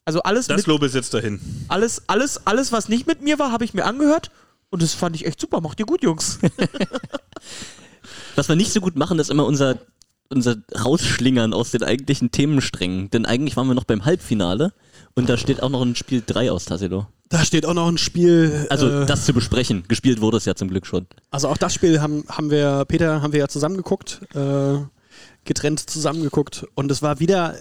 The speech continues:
Speaker 4: eine, gemeinsam mit Freunden und, ähm, auch nochmal über das letzte Spiel geredet.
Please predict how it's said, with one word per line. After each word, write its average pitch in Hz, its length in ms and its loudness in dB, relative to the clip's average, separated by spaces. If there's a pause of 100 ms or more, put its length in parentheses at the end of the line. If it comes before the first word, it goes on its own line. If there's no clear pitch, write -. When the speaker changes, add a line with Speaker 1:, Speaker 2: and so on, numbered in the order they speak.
(200)
Speaker 4:
eine, 151 760 2
gemeinsam 160 400 0
mit 151 100 0
Freunden 196 480 -4
und, 139 500 -4
ähm, 135 400 -4 (200)
auch - 180 -8
nochmal 143 300 -2
über 135 140 -2
das 135 120 -4
letzte 165 240 -2
Spiel 147 220 -4
geredet. 139 340 0